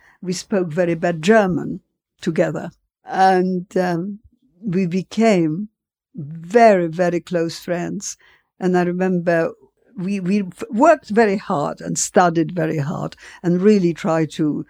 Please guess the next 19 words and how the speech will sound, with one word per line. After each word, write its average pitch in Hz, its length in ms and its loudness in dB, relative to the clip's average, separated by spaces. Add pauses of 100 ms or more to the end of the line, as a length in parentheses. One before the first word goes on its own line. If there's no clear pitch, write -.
(500)
get 165 340 2
the 170 80 4
language 156 600 2
under 147 360 2
our - 260 -6
belts. 170 600 -8 (340)
And 175 140 0
then 175 160 2
one 175 240 2
morning 175 360 2
I 160 60 -2
remember 165 460 -2
waking 175 480 -2
up 170 220 -6
saying, 185 400 -4 (840)
"I 175 200 0
dreamt 160 460 -2
in 165 100 2
English. 143 680 -2